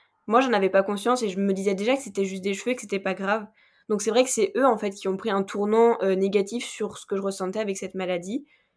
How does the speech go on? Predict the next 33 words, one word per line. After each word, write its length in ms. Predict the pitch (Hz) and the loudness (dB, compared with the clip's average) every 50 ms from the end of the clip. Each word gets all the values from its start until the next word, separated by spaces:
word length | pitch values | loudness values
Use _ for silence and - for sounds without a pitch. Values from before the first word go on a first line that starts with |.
| _ _ _ _ _ - | _ _ _ _ _ 2
Mais 100 | 214 220 | 2 2
j'ai 140 | 208 220 208 | 2 2 4
eu 20 | |
de 40 | 190 | 6
la 120 | 202 208 | 6 6
chance 180 | 202 233 240 226 | 6 4 2 2
d'avoir 300 | 220 202 196 196 190 190 | 2 2 2 2 2 0
un 100 | 185 185 | 0 0
papa 280 | 185 185 180 185 226 | 0 0 2 4 4
aussi 260 | 233 214 214 - 208 202 | 4 4 2 -2 -8 -10
qui 120 | - 208 | -8 -6
m'a 120 | 190 175 | -4 -4
beaucoup 260 | 175 180 185 - 214 196 | -4 -4 -6 -6 -8 -10
protégée 840 | - - 196 196 202 190 185 185 214 240 240 220 202 196 190 185 | -8 -8 -4 -2 0 0 0 0 2 2 4 4 4 2 2 0
et, 140 | 180 185 - _ _ _ _ _ _ _ _ _ _ - | -2 -4 -8 _ _ _ _ _ _ _ _ _ _ -2
et 80 | 196 | 0
quand 240 | 196 220 202 196 214 | 0 0 0 0 0
il 20 | |
voyait 240 | 202 208 202 214 226 | 2 4 6 6 6
que 80 | 214 226 | 6 4
l'école 320 | 208 190 190 196 202 202 | 4 4 4 4 2 0
ne 80 | 202 202 | 0 -2
faisait 240 | 196 208 185 190 196 | -4 -4 -2 -2 0
rien, 180 | 226 247 247 | 2 2 2
parce 180 | 233 208 196 - | 0 0 -2 -2
que 100 | - 196 | -2 0
moi, 160 | 196 214 226 | 2 2 2
faut 140 | 226 - 202 | 0 -2 -2
savoir 380 | - 202 190 202 208 208 - | 0 2 4 4 4 2 0
que 280 | - - 208 196 190 190 | -4 0 2 4 4 4
tous 220 | 190 - - - | 2 0 -4 -4
les 140 | 208 202 208 | -2 0 0
midis, 460 | 202 202 208 190 196 226 247 254 240 | 0 0 -2 -2 -4 -4 -2 -2 -2